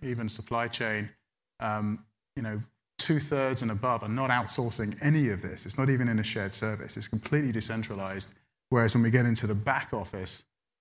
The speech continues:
uh, this is where all the activity is happening. So only, um, thirty-three percent are not outsourcing their, or their I T, thirty-six percent their, um, fifty-five percent their F and A. So the front and middle office, um,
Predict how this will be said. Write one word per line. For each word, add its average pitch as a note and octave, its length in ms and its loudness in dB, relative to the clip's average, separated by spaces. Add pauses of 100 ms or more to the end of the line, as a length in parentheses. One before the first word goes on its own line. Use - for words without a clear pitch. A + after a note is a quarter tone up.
(100)
uh, G#2+ 140 -4
this A#2 220 0
is B2 100 0
where A#2 160 2
all A2+ 160 -2
the G#2+ 100 0
activity G2+ 400 -4
is F#2 100 -4
happening. G#2 360 -4 (300)
So G#2+ 240 -2
only, A2+ 500 0 (520)
um, G#2 440 -2
thirty-three B2 440 0
percent A2 460 -2
are A2+ 60 -2
not A2+ 240 0
outsourcing G#2+ 640 -2
their, G#2 240 0
or G#2+ 160 0 (480)
their G2+ 160 0
I G2 140 0
T, B2 420 -2 (460)
thirty-six A2+ 360 -2
percent G#2+ 380 -6
their, G2+ 300 -4
um, F#2+ 260 -6 (880)
fifty-five A2 360 -2
percent G#2 260 -4
their G#2 100 -6
F G2+ 180 -6
and G#2 100 -6
A. G2 220 -8 (520)
So B2+ 100 -4
the A2 80 -2
front G3 460 -2
and C#3+ 160 4
middle C#3 240 4
office, - 580 -4 (220)
um, G#2 340 -4